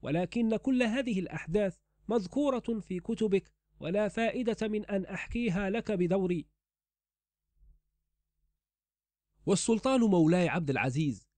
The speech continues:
لا زال دائمًا بفاس، حيث أخرج الفراج في ماي، لكن لم يستطيع الذهاب، فالخزينة كانت فارغة، وطلب قروضا من البنوك ليدافع عن نفسه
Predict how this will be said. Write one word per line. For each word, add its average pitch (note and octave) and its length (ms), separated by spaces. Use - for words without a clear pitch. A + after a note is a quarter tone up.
لا F#3 180
زال G3 320
دائمًا D#3+ 380
بفاس، A#2 600
حيث F#3 320
أخرج D#3 420
الفراج C#3 560
في C3+ 200
ماي، C#3 380
لكن C#3+ 440
لم F3+ 180
يستطيع F#3+ 560
الذهاب، C#3+ 500
فالخزينة C#3 540
كانت E3 500
فارغة، C#3 480
وطلب C3+ 420
قروضا D3 480
من D3 240
البنوك E3+ 600
ليدافع F#3 600
عن B2 320
نفسه C#3 360